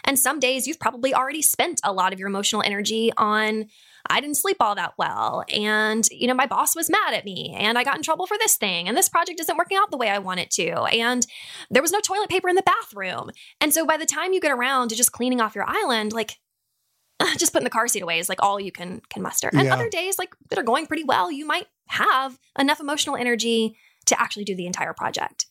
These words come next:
Speaker 1: So it just kinda depends, I, I think, a lot on kinda what's already been stacking up for you in, in the day or the week or whatever time is leading up to,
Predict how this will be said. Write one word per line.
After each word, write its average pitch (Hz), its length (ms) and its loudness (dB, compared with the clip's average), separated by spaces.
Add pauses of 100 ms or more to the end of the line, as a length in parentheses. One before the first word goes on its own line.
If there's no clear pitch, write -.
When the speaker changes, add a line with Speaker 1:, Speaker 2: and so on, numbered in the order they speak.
Speaker 1:
So - 100 2
it 311 60 2
just 392 120 4
kinda 247 200 -2
depends, 190 360 -2
I, 175 140 2
I 220 60 2
think, 220 220 -2
a 202 60 2
lot 220 300 2
on 196 320 -12 (300)
kinda 311 120 2
what's 247 160 4
already 226 240 0
been 202 140 -4
stacking 185 340 0
up - 160 -2
for - 160 -6
you - 220 0
in, 180 160 -2
in 202 140 0
the 180 80 0
day 175 240 2
or 175 80 -8
the 175 100 -4
week 180 260 -4
or 175 100 -2
whatever 185 260 0
time 175 240 -6
is 170 100 -4
leading 175 240 -6
up - 160 -6
to, 190 460 -2